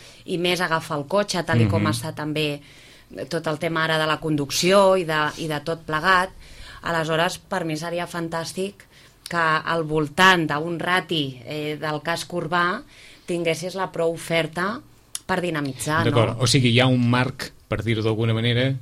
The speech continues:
Speaker 2: administratiu que acota molt les possibilitats de posar en marxa?
Speaker 1: Sí, totalment.
Speaker 2: Totalment.
Speaker 1: De fet, els
Speaker 2: Per això vau
Speaker 1: locals
Speaker 2: pensar a Baix a Mar, per això vau pensar en la platja?
Speaker 1: Eh, clar.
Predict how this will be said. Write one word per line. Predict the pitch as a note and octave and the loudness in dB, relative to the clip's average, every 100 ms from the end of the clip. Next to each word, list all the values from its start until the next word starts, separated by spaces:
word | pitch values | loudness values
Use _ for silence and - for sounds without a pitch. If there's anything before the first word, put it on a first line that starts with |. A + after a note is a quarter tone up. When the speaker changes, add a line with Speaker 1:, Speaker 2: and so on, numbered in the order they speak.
| - | -6
Speaker 2:
administratiu | A2 B2 A#2 A#2 A#2+ A#2 C3 C3+ | -4 0 4 4 4 4 4 4
que | B2 G#2+ | 2 2
acota | G#2+ B2 B2 | 2 2 4
molt | A2+ A#2+ D3+ E3 - - | 4 4 2 -4 -10 -16
les | A2+ A2 - | -8 -8 -4
possibilitats | A2+ A2+ G#2+ A#2+ A#2 | -2 0 0 0 2
de | A#2+ D3+ D#3+ - | 2 2 0 -6
posar | A2+ G#2+ | -2 2
en | G#2 | 2
marxa? | A2 A#2 C#3+ | 4 4 4
Speaker 1:
Sí, | F3+ E3 C#3 | 2 0 -2
totalment. | C#3 C#3 C#3+ C3 A#2+ B2 | -6 -6 -4 -4 -6 -6
Speaker 2:
Totalment. | A#2 A2 G#2+ G#2 - | -4 0 2 2 0
Speaker 1:
De | |
fet, | E3+ F3 - - | 0 -2 -2 -12
els | - D3+ C3+ - | -8 -6 -8 -2
Speaker 2:
Per | - | 4
això | - D#3 | 8 8
vau | |
Speaker 1:
locals | D3 D3 | 8 8
Speaker 2:
pensar | C#3 C3+ | 8 8
a | |
Baix | B2+ A#2 | 8 6
a | |
Mar, | C3 D#3+ | 4 2
per | - | 0
això | - | 2
vau | A#2+ | 2
pensar | A#2+ A#2 | 2 0
en | A#2 | 0
la | A#2 | 0
platja? | C3 C3 A3+ G#3 - | -2 -4 -6 -6 -10
Speaker 1:
Eh, | D#3+ | -4
clar. | F3+ E3+ E3 | 0 2 0